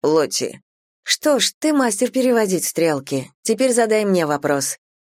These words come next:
Отвлеки меня, пока Кэлси несёт нам обед». Хаксли. «Как считаешь, теперь ты знаешь меня немного лучше?» Лотти. «Да, но мне кажется, это благодаря вопросам.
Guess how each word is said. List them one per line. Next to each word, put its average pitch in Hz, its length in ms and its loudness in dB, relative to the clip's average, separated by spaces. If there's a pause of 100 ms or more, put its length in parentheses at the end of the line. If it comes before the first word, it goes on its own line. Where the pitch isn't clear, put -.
(100)
Отвлеки 294 460 0
меня, 185 260 2
пока 180 340 0
Кэлси 208 420 -2
несёт 170 380 0
нам 165 200 0
обед». 165 480 -2 (280)
Хаксли. 147 640 -4 (340)
«Как 160 200 0
считаешь, 175 600 -2 (260)
теперь 165 420 0
ты 156 220 0
знаешь 160 400 0
меня 151 180 -2
немного 151 380 0
лучше?» 160 500 -2 (400)
Лотти. 160 560 0 (520)
«Да, 233 460 2
но 190 140 2
мне 190 180 2
кажется, 208 520 0
это 190 200 2
благодаря 190 540 2
вопросам. 190 680 -2